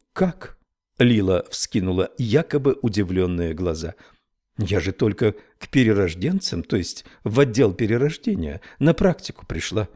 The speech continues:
Сегодня первый день». Тереза продолжила.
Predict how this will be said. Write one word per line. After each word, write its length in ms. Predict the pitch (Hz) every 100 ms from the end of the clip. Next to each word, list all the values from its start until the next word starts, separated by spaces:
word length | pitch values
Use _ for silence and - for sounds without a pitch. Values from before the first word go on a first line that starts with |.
| _ _ _
Сегодня 500 | - - 151 156 139
первый 380 | 170 185 196 214
день». 300 | 220 110 73 - _ _ _ _ _ _ -
Тереза 420 | 123 107 90 87
продолжила. 640 | 98 151 147 69 71 73